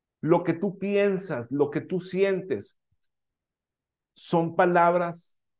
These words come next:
poderosas con un tono relajado, con un tono neutral. Aquí lo importante es el tono que tú uses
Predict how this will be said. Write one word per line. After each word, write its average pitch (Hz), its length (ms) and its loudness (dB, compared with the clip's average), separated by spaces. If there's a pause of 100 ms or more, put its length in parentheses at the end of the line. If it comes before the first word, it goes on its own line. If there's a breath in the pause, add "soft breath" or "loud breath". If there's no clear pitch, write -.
(440)
poderosas 190 1000 6 (760)
con 160 180 6
un 185 300 0
tono 170 580 0 (240)
relajado, 151 840 -2 (760)
con 139 220 -2
un 151 240 -4
tono 160 560 -2 (220)
neutral. 113 760 0
Aquí 123 320 -4
lo 180 140 -2
importante 143 680 -6
es 131 280 -10
el 123 340 -4
tono 190 520 0 (500)
que 139 100 0
tú 143 400 -4
uses 175 640 -6